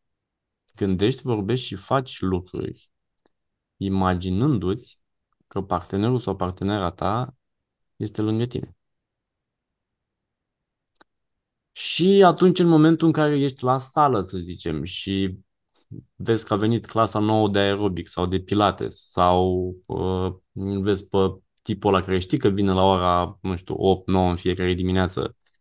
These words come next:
uh, și arată bine și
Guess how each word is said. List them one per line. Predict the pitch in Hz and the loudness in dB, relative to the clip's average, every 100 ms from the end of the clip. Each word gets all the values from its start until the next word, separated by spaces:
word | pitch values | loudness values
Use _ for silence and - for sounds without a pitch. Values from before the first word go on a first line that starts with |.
| _ _ _ _ _ _ _ _ _ | _ _ _ _ _ _ _ _ _
uh, | - 87 87 87 - _ _ _ _ _ _ - | -8 -4 -4 -4 -10 _ _ _ _ _ _ -2
și | 101 | 4
arată | 104 117 104 | 4 4 2
bine | 95 110 87 - | 2 2 2 -4
și | - - 95 92 | -10 -6 -2 -4